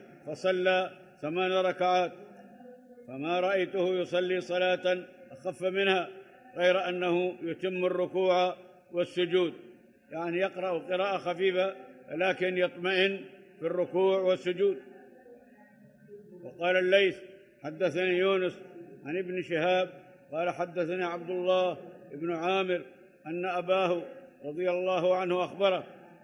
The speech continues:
أنه رأى النبي صلى الله عليه وسلم صلى الصبح بالليل في السفر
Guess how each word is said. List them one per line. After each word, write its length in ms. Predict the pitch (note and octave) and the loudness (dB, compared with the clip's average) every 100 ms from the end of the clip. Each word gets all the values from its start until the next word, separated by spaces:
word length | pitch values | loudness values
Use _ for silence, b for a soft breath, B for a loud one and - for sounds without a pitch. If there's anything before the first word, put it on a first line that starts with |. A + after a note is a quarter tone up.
| C#3+ | -8
أنه 300 | E3+ E3+ F3+ | -4 0 0
رأى 180 | F#3 | 0
النبي 600 | F3 F3+ F3 F3+ F#3+ F3 C3 - - - | -2 -2 0 2 4 2 -2 -14 -20 -12
صلى 280 | E3 F3+ F#3 | -8 -4 -2
الله 440 | F3+ F#3 F3 F3 | -2 0 2 2
عليه 120 | F3+ | 2
وسلم 400 | - F#3 F3+ E3 - - - | 0 -2 0 -4 -8 -20 -20
صلى 420 | - F#3 G3 F#3 F3 | -4 -2 2 2 2
الصبح 560 | - G3+ D#3 F3 F#3 - - - D#3 | 0 -4 0 0 0 -4 -18 -12 -6
بالليل 460 | E3+ F3 G3 D3 - - - - _ _ _ _ _ C#4 C#4 C4+ C4+ B3+ B3 A#3+ A3 _ - - - - | -2 2 2 2 -8 -20 -20 -20 _ _ _ _ _ -20 -20 -20 -20 -20 -20 -20 -20 _ -20 -20 -20 -16
في 60 | E3 | -12
السفر 460 | E3+ G3 F#3 F#3+ | -2 0 2 2